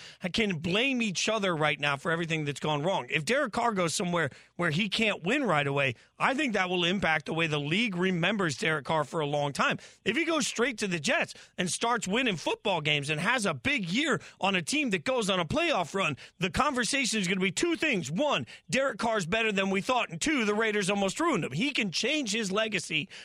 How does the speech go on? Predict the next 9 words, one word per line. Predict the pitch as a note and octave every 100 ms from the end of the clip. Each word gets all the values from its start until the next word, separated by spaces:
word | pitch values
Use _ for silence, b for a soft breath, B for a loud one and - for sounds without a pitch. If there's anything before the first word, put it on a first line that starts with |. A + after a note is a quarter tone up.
| B
by | F3
going | E3+ F#3+ A#3 B3
somewhere | G3 G#3 F#3 E3+ D#3+ - B
where | E3
he | D3+ G#3+
can | G#3+ F3+ D3
win | F#3+ F3+
right | F3 E3+ D3+
now. | C#3+ G2+ -